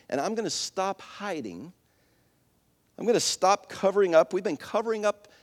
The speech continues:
since the beginning of humans. In the garden, Adam and Eve, they knew, they heard the sound of God. That's the picture that God gives us. It's this picture that we would be able to grasp of his presence walking in the garden.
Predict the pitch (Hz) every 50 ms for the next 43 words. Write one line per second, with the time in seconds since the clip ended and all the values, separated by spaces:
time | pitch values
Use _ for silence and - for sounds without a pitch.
0 | _ - - 185 170 - - 151 139 151 135 143 185 202 220 214 208 185 - -
1 | - - 220 220 196 139 - - - - - - _ _ _ _ _ _ _ _
2 | _ _ _ _ _ _ _ - 185 190 190 185 147 143 214 226 247 262 262 240
3 | 202 139 95 - - - _ _ _ _ _ _ _ - 196 226 240 247 254 240
4 | 233 233 226 214 220 247 247 226 165 143 135 135 143 196 220 233 240 254 233 220
5 | 226 233 262 262 240 185 160 156 156 135 - - - - 208 226 240 226 208 233
6 | - - 226 233 220 214 214 - 196 165 131 120 135 139 - - 147 123 - -
7 | - - - - 160 139 127 117 - _ - - 104 107 110 - - 127 107 104
8 | 104 110 113 - - - - - _ _ _ _ - - 110 - - 139 123 -
9 | - - - 180 - - 156 139 123 117 123 135 135 127 127 117 113 131 131 120
10 | 113 107 90 - 120 127 127 113 110 104 - - 98 - - 101 - - - 160
11 | 156 123 123 107 - 117 - - 143 - - 147 147 139 131 127 110 147 147 143
12 | 120 113